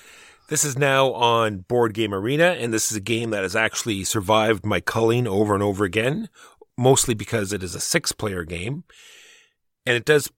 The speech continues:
not play too terribly at six, because you just do a few actions, which are very simple, and it's on to the next player. The end of round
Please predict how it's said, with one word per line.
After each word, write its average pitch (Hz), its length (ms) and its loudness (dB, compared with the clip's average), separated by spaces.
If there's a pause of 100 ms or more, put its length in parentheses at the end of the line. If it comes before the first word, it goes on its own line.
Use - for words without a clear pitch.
(360)
not 127 380 0
play 117 240 -6
too 110 240 -10
terribly 101 680 0
at - 120 -16
six, - 400 -10
because - 340 -20
you 85 60 -18
just - 260 -16
do 87 140 -16
a 82 60 -18
few - 280 -20
actions, 113 600 -4
which 85 160 -20
are 82 80 -18
very 85 420 -16
simple, 135 640 -2
and 90 120 -10
it's - 200 -16
on 90 160 -12
to 85 80 -20
the 85 80 -16
next 101 320 -10
player. 120 500 -4 (420)
The 90 320 -10
end 107 200 -2
of 90 180 -8
round 110 720 2